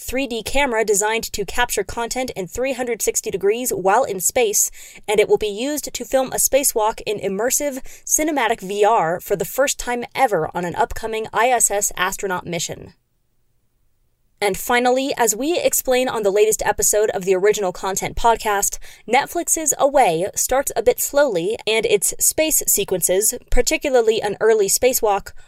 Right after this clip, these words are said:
aren't quite as thrilling as we'd hoped. But Away excels at creating compelling human drama. There's believable tension on the spaceship and in mission control, and pain and guilt on both sides as the astronauts are separated from their loved ones for the long journey to and from Mars.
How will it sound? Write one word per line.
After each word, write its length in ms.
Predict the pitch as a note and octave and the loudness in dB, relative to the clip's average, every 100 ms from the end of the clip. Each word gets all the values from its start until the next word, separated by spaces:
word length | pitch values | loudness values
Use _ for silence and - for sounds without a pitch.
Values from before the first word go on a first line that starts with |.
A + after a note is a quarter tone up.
| _ | _
aren't 220 | - D4 - | -4 -4 0
quite 180 | C#4+ | 0
as 160 | C4+ C4 | 2 0
thrilling 400 | - D4+ C#4 C4+ | 0 0 0 -2
as 160 | A3 G3 | -4 -4
we'd 140 | G3+ | -4
hoped. 400 | - F3 - - - - _ _ | -2 -4 -4 -12 -12 -20 _ _
But 160 | A3 G#3+ | 0 2
Away 540 | - G#3 B3 A3 E3+ - | 2 6 6 6 2 -2
excels 560 | - - C#4 A3 G3 - | -2 0 2 2 2 -2
at 100 | G3+ | -4
creating 360 | - A3 G#3 | 0 2 2
compelling 560 | G#3+ A3 - B3+ C4+ B3 | -2 -4 -2 0 -2 -4
human 340 | - C4+ B3 | -6 -6 -6
drama. 540 | G3+ G3+ G3 E3 C#3+ E3 - - _ - | -4 -2 -2 -2 -8 -14 -20 -20 _ 2
There's 200 | G3 F3+ | 4 4
believable 460 | F#3 G#3 G3+ F#3+ | 0 2 2 2
tension 420 | - - G#3 G#3 | -2 -2 0 -2
on 140 | - F3+ | -4 -2
the 80 | E3+ | -2
spaceship 500 | - G#3 - A#3 - | 2 2 2 0 -2
and 180 | G#3+ G#4+ | -4 0
in 200 | G#3+ G3+ | 0 0
mission 260 | G3 G#3+ G3 | 0 0 -2
control, 560 | F#3+ - G#3 G#3+ B3+ - - - | -4 0 2 2 -2 -6 -18 -10
and 160 | F3+ F3 | -6 -4
pain 360 | - A#3 B3+ | -4 -4 -6
and 200 | B3 F#3+ | -6 -6
guilt 300 | E3 A3 B3+ | 2 2 2
on 160 | - G3+ | 0 0
both 220 | G#3+ A3 | 2 2
sides 480 | - B3 A#3 F3+ F3+ | 2 2 2 2 0
as 200 | - F3+ | -2 -4
the 120 | - | -2
astronauts 480 | F3 A3 A#3+ G#3+ G#3 - | -2 -2 -4 -4 -4 -2
are 100 | G3+ | 0
separated 580 | - C4+ - A3+ G#3 | 2 0 0 2 2
from 180 | - G#3 | 0 -2
their 120 | G3+ | 0
loved 240 | G3+ A#3 A3+ | 2 2 0
ones 340 | F#3+ F3+ F#3+ F#3 | -4 -4 -4 -6
for 160 | - | -2
the 80 | F#3+ | -2
long 320 | F3+ F#3+ A#3 | 0 0 -2
journey 420 | A3 A#3 A3 F#3 - | -2 -2 -2 -6 -4
to 240 | - C4 C4 | -4 -2 -2
and 220 | - A3+ | -4 -4
from 380 | - A3+ G3 - | -4 -4 -4 -6
Mars. 640 | G3 F#3 D#3+ - - - | -2 -2 -2 -6 -4 -4